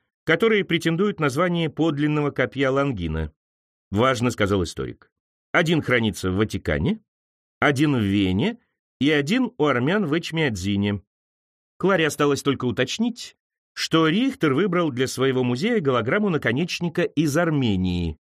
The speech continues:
А когда она нажала очередную кнопку, и на витрине снова появился предмет из только что пройденной экспозиции, Ева сухо заметила: "Ваш главный экспонат — пленка.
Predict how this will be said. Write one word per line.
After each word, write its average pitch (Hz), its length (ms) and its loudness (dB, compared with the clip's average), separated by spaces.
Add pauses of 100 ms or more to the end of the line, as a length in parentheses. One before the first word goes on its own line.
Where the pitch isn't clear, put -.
(540)
А 156 120 2
когда 143 420 0
она 123 160 0
нажала 113 360 0
очередную 104 540 0
кнопку, 104 560 0 (320)
и 135 120 2
на 131 120 2
витрине 131 400 0
снова 131 400 0
появился 113 500 -2
предмет 113 680 -2 (300)
из - 280 -2
только 123 320 0
что 107 180 -2
пройденной 101 540 2
экспозиции, 107 760 -2 (480)
Ева 170 420 2
сухо 180 320 -2
заметила: 98 580 0 (480)
"Ваш 135 300 0
главный 156 400 0
экспонат — 165 500 -2
пленка. 90 680 -2